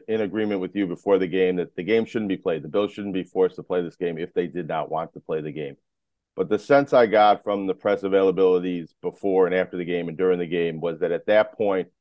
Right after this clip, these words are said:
the Bills did want to play the game. That they had it in their hearts that it was for Damar Hamlin and that they wanted to play the game. And I think it was a big moment. Not that this is the most important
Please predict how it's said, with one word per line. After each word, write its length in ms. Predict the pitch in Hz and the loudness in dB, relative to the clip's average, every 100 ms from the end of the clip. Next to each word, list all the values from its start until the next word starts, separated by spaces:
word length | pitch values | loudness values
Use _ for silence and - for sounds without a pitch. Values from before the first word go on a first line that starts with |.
| _ _ - | _ _ -4
the 80 | |
Bills 220 | 104 127 - | 2 2 2
did 180 | 117 | -2
want 200 | 92 85 | 0 -2
to 40 | 78 | -4
play 220 | - 78 | -4 -4
the 100 | 76 | -4
game. 260 | 76 71 73 | -10 -10 -10
That 160 | - | -8
they 260 | 80 80 78 | -6 -6 -4
had 240 | 95 98 95 | 0 2 2
it 220 | 92 - _ _ _ _ _ - | 0 -4 _ _ _ _ _ -4
in 180 | 104 98 | -2 0
their 160 | 92 | 0
hearts 380 | 90 98 95 - | 2 2 2 -2
that 120 | 95 | -6
it 80 | 90 | -6
was 160 | 90 - | -6 -8
for 280 | 101 98 | -2 0
Damar 320 | 92 92 90 87 | 0 2 2 2
Hamlin 540 | 90 90 90 87 87 _ _ _ _ _ _ | -2 -2 -2 -4 -6 _ _ _ _ _ _
and 300 | 90 85 82 | -4 -4 -2
that 400 | 82 82 80 78 _ _ | 0 0 0 -2 _ _
they 120 | 85 87 | -6 -2
wanted 320 | 92 98 95 | 0 0 -2
to 40 | |
play 220 | 92 101 | -2 -2
the 100 | 95 | 0
game. 300 | 85 87 92 | 0 2 2
And 80 | 87 | 0
I 120 | 82 | -2
think 180 | 90 127 | -2 -2
it 40 | 127 | 2
was 200 | 120 95 | 0 0
a 100 | 80 _ - | -8 _ -2
big 180 | 123 113 | -2 2
moment. 240 | 113 110 | 2 4
Not 160 | 120 131 | 2 2
that 100 | 117 | -2
this 160 | 113 | -6
is 120 | 110 95 | -6 -4
the 80 | |
most 260 | 101 98 - | 0 0 -2
important 640 | 90 - 101 85 92 85 | -8 -2 -2 -2 -6 -10